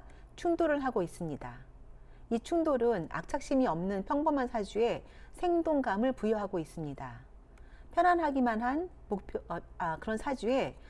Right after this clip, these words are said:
목표의식을 부여해주고 있습니다. 핑크색 하트는 명예지향적인 심리를 부여하여 김소연님의 분위기가 다소 고귀하고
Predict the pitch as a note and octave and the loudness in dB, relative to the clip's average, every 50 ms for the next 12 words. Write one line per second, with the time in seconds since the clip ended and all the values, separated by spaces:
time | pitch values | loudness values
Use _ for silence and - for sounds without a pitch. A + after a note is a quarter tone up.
0 | - - - - G3+ A3+ A3 - - F4+ E4+ D4+ - - G#3+ A3+ A3+ G3+ F3 E3+ | -20 -20 -12 -2 -2 -2 -2 2 4 4 4 4 2 -2 0 4 4 4 4 2
1 | - G3+ G#3 A3+ G#3+ G3+ - F#3 F#3+ F3+ F3 - - D#3+ D3 C3 - C3 A#2 A#2 | 0 0 2 4 2 2 2 2 0 0 0 -2 -6 -6 -6 -4 -6 -8 -8 -10
2 | - - - - - - - - - - - - - - - - - - - - | -12 -16 -20 -20 -20 -20 -20 -20 -20 -20 -20 -20 -20 -20 -20 -20 -20 -20 -20 -20
3 | - - - - - F4+ F4+ F4+ E4+ F4 D#4+ - D#4 D#4 D#4+ D#4 - - C#4+ B3 | -20 -20 -16 -6 0 2 2 2 2 0 0 0 0 2 0 0 0 0 2 2
4 | A3 G#3+ A#3+ A#3+ G#3+ D#3+ C#3 D3 - - E3+ E3+ G#3+ B3 C#4 C#4 C4 - - A3 | 2 2 2 2 2 0 -2 -6 -4 -2 0 2 4 4 2 2 0 0 2 2
5 | A3 A3+ A3 - G#3 G3 F#3 G3+ G3 G3+ - C4+ C#4+ C4+ C4 B3+ A#3 - - F3 | 2 2 0 -2 -4 -2 0 0 -2 0 2 2 2 4 4 4 2 2 0 -2
6 | F#3 F3+ E3+ D3+ D#3 G3+ A3 G3 C#3 - - - - - - - - - - A#3 | -2 -2 -2 -4 -2 0 0 0 -2 -4 -8 -18 -20 -20 -20 -18 -12 0 2 2
7 | B3 B3 - D#4 D4+ C#4 B3+ A#3+ A#3+ A3 - - F#3 F#3+ F#3+ F3 E3+ - E3+ D#3+ | 2 4 2 2 4 4 4 4 2 2 0 -2 -4 -4 -2 -4 -4 -4 -2 -2
8 | E3 E3 D3+ C3+ C#3+ - - - - - - - F3+ - A3+ G#3+ - - F#3+ F#3+ | 0 0 -2 -4 -6 -10 -18 -20 -18 -16 -12 -12 -6 -6 -6 -6 -4 -4 -4 0
9 | - A#3+ G#3+ F3+ E3 - - C4 B3+ F3 B2+ - | 2 0 0 0 -2 -2 2 2 2 2 2 0